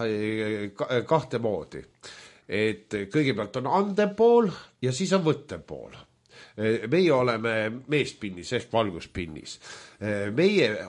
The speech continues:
orgaanika on niimoodi, et me peame kõigepealt looma ja siis me saame tasu. Eh, Marsil on teises pinnis. Kõigepealt tarbib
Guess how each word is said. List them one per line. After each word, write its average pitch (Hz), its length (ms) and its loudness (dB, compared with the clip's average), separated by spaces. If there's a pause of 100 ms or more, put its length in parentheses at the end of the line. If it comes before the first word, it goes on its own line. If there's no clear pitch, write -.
(100)
orgaanika 135 800 2
on 110 100 -4
niimoodi, 139 360 -2
et 90 80 -14
me 127 100 -2
peame 101 240 -6
kõigepealt 120 560 -6
looma 113 480 0 (380)
ja 110 120 -4
siis 151 200 -4
me 139 200 -2
saame 131 460 -4 (100)
tasu. 123 380 0 (800)
Eh, 113 300 0
Marsil 165 440 0
on 131 220 -2 (220)
teises 170 360 0
pinnis. 90 540 -8 (100)
Kõigepealt 110 480 -4
tarbib 117 640 0